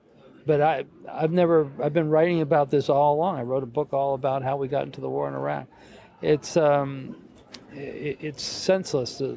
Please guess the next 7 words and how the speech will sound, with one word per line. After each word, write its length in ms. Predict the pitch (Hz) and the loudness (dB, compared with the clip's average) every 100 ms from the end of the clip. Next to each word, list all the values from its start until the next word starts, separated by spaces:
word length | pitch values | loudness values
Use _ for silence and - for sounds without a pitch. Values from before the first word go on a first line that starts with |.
| - | -6
to 120 | 139 | -8
spy 600 | - - 143 139 135 113 - - - - - - - - - - | -4 0 2 2 0 -2 -14 -20 -20 -20 -20 -20 -20 -20 -16 -2
on 140 | 160 | 0
American 480 | 151 147 143 143 139 | 2 2 2 2 -2
citizens 640 | - 170 156 - 127 123 | 0 2 2 0 -4 -4
because, 600 | - 135 143 135 127 - | -6 0 2 2 0 0
um, 520 | 143 135 131 127 123 | 2 4 2 -4 -8